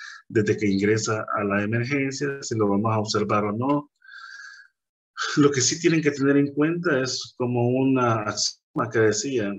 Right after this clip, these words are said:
quien describe, digamos, aparte de, de, de los griegos, digamos, Hipócrates, Praxágoras, también en los años cuarenta del año, el siglo pasado, Zacarías Copé hizo el primer libro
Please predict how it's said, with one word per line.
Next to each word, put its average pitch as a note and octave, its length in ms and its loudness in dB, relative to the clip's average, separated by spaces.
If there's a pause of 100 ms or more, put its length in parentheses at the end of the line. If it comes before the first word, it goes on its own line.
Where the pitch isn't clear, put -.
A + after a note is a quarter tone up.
(220)
quien B2+ 240 4
describe, D3 500 6
digamos, B2 400 2
aparte B2+ 540 -2
de, G#2+ 300 0
de, G2 460 -6 (960)
de A2+ 200 2
los G#2 160 2
griegos, A#2 460 2
digamos, G2+ 400 0
Hipócrates, A2+ 580 0
Praxágoras, G#2+ 720 0
también A#2 540 -2 (340)
en A2 120 2
los G#2+ 200 0
años B2+ 320 0
cuarenta A#2+ 560 0
del F#2+ 120 0
año, G#2 440 -2 (560)
el F2+ 80 -8
siglo A#2 320 -2
pasado, C#3 640 2 (760)
Zacarías A#2+ 560 0
Copé D3 440 2
hizo D#3 220 2
el B2 120 2
primer C3+ 440 2
libro E3+ 440 -2